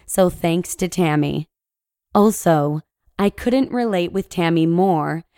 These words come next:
when she mentions in her post about never having wanted to leave her child's side. As a first-time mother, it's totally normal to have a difficult time wanting to leave your baby. But over time,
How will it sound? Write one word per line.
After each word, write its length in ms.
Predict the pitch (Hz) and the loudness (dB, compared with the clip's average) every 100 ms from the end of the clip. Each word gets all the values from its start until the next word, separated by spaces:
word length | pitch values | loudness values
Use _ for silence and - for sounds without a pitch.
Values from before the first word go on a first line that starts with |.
| _ | _
when 160 | - 196 | -2 -2
she 160 | - | 0
mentions 520 | 190 175 190 233 247 233 | 0 2 0 2 2 4
in 100 | 220 | 2
her 120 | 202 | 0
post 340 | 170 165 175 | 0 -2 0
about 300 | 185 170 151 | 0 2 0
never 400 | 170 175 175 185 | 2 2 4 2
having 340 | 202 202 220 202 | 2 2 2 2
wanted 320 | 165 165 170 | 2 0 0
to 100 | 175 | -2
leave 180 | 160 156 | 0 0
her 140 | 170 | 0
child's 440 | 151 160 147 143 - | 0 0 2 -2 0
side. 480 | 160 151 151 147 - _ _ _ _ _ _ | 0 0 -2 -8 -16 _ _ _ _ _ _
As 180 | 220 208 | -2 2
a 80 | 226 | 0
first-time 560 | 220 262 - 302 285 | 2 0 0 2 4
mother, 400 | 226 165 156 160 - | 6 4 2 -2 -2
it's 240 | 208 - | -8 -10
totally 440 | - 233 240 262 269 | -6 0 2 2 2
normal 380 | 233 190 175 170 | 2 2 2 0
to 100 | 175 | 0
have 200 | 170 160 | -2 -4
a 40 | |
difficult 520 | 147 175 - 185 180 | -2 -2 -2 -4 -4
time 340 | - 170 160 160 | -2 0 2 2
wanting 300 | 151 156 165 | 2 2 0
to 100 | 170 | 0
leave 220 | 160 151 | -2 0
your 100 | 156 | 0
baby. 560 | 165 160 160 - 160 - _ _ _ | 2 0 0 -6 -8 -12 _ _ _
But 160 | - 202 | -6 -2
over 260 | 214 220 277 | -2 -2 -4
time, 520 | 214 180 165 156 | -2 0 0 0